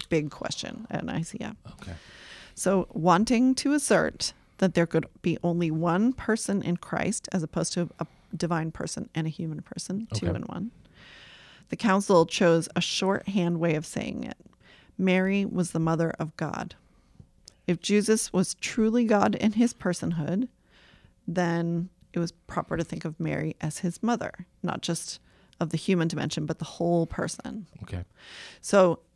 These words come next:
Speaker 1: this is something, like, how to consider Mary as part of the story of salvation has been a point of contention between churches
Speaker 2: Mm.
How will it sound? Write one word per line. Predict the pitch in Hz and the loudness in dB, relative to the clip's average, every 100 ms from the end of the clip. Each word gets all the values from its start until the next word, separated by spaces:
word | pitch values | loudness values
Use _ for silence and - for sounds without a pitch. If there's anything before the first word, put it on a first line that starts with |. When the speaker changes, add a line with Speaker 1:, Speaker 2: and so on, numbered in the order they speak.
| _ _ | _ _
Speaker 1:
this | - 151 196 - | -6 0 0 0
is | 208 | 0
something, | - 165 - 147 156 - | 2 2 2 -2 -2 -4
like, | - 165 - _ _ _ - | -2 -2 -4 _ _ _ -14
how | 156 143 196 202 | -8 0 2 2
to | 240 | 0
consider | - 202 175 180 160 | 0 0 0 0 0
Mary | 165 165 160 156 160 185 - _ _ _ _ _ - | 0 0 0 -2 -2 -4 -6 _ _ _ _ _ -6
as | 156 | -6
part | - - 190 180 | -6 -2 0 0
of | 160 | -2
the | |
story | - - 170 160 | -2 0 2 2
of | 156 | 0
salvation | - 165 - - - - - - _ _ - | -4 -6 -6 -8 -6 -6 -6 -10 _ _ -10
has | 180 220 214 | 0 0 2
been | 269 277 | 2 2
a | |
point | 254 254 240 | 4 4 4
of | 220 | 2
contention | 175 165 - 285 - 233 190 - | -2 -2 -2 -2 -2 -6 -6 -4
between | 175 - - | -2 -2 -4
churches | - - - 165 175 - 107 | -6 -8 -4 -4 -2 -4 -4
Speaker 2:
Mm. | 92 | -6